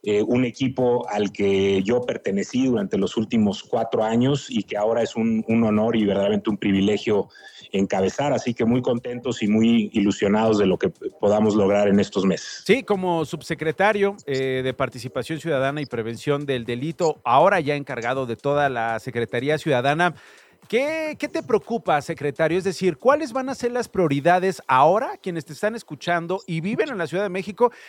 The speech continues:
Speaker 2: Y hay que decirlo, secretario, no solo en la Ciudad de México, forma parte el gobierno de la ciudad de un plan metropolitano que involucra más allá de la capital, al Estado de México, al Estado de Puebla, al Estado de Morelos. ¿Qué viene? ¿Cuál es, cuál es la provi-, la prioridad ahora?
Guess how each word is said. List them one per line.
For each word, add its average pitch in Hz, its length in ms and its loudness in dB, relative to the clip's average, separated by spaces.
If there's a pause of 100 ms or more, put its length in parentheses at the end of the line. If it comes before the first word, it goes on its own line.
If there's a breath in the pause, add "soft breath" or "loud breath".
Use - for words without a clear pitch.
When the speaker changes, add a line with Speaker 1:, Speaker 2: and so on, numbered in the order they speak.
(140)
Speaker 2:
Y - 40 4
hay 277 100 4
que 285 140 -2
decirlo, 196 340 4
secretario, 160 460 -2
no 226 100 -6
solo 285 180 -4
en 285 60 -8
la 196 80 -4
Ciudad 214 200 -2
de 196 60 -4
México, 180 520 -8
forma 220 420 -4
parte 220 300 -2
el 202 80 -2
gobierno 175 360 -2
de 175 80 2
la 127 120 -4
ciudad 147 280 -2
de 156 80 -4
un 165 100 -6
plan 226 340 -2
metropolitano 151 840 -2
que 151 100 -14
involucra 165 580 -2 (340 loud breath)
más 196 280 2
allá 208 220 2
de 202 100 0
la 175 120 0
capital, 151 560 -4
al 226 160 4
Estado 202 380 -2
de 156 120 -4
México, 165 640 -4
al 220 160 4
Estado 208 360 -2
de 147 120 -4
Puebla, 247 320 -10
al 254 80 -10
Estado 254 340 -2
de 233 120 -4
Morelos. 202 600 2 (300 loud breath)
¿Qué 269 160 -2
viene? 240 420 -2
¿Cuál 233 180 0
es, 269 300 -6
cuál 254 160 2
es 247 80 -2
la 233 120 0
provi-, 160 360 -2
la 143 400 4
prioridad 147 360 0
ahora? 143 320 2